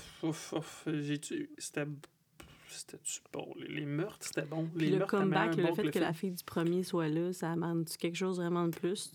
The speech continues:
Speaker 2: Tu comme,
Speaker 1: Oh,
Speaker 2: euh,
Speaker 1: c'est n'importe quoi. C'était une perte de temps.
Speaker 2: OK.
Speaker 1: C'est, c'était, pff, ils ont voulu comme le Hollywood, Hall-, Hall-, Halloweeniser, mais cheap.
Speaker 2: Hmm.
Speaker 1: Non, mais c'était, l'hi-, l'histoire était pas, euh, f-, f-,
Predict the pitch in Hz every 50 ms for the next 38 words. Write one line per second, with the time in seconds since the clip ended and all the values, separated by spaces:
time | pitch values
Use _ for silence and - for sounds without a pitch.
0 | - - - - 185 175 170 165 170 165 160 160 - - - - 277 - - -
1 | - 240 - 151 - - - - 165 156 160 156 151 147 147 143 - - - -
2 | - - - - _ - 165 170 160 170 160 156 156 - - - _ - - -
3 | 165 156 147 147 - 165 151 156 147 - - - - - - - 175 165 160 156
4 | 156 143 143 151 156 185 170 190 180 170 160 151 156 - - 165 160 160 160 160
5 | 165 160 160 165 - - 160 160 165 170 170 170 175 170 165 165 - - 185 180
6 | 175 175 185 - - 165 170 180 180 180 185 180 175 175 175 170 165 160 147 139
7 | 147 156 170 196 202 180 - - - - 139 - 139 - - - - - - -
8 | - - _ _ _ _ _ _ - - - - 156 - - - - - _ _
9 | - - _ _ _ _ _ - 185 185 175 170 160 151 - _ _ _ _ -
10 | 233 262 - - - - - 139 139 135 139 139 143 143 151 156 147 - - 185
11 | 190 180 160 196 175 - - - - - - - - - - - - - - -
12 | - - - 156 - -